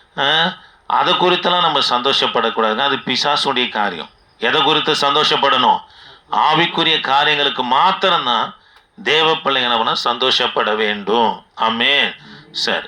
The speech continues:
ஐந்தாவது காரியம், வஸ்திரம் தரித்தவனாய், பாருங்க, உட்கார்ந்து இருந்தான் என்று சொல்லி பார்க்கிறோம். இது வரைக்கும்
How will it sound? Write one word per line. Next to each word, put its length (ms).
ஐந்தாவது 640
காரியம், 640
வஸ்திரம் 500
தரித்தவனாய், 1040
பாருங்க, 640
உட்கார்ந்து 640
இருந்தான் 360
என்று 240
சொல்லி 260
பார்க்கிறோம். 520
இது 320
வரைக்கும் 840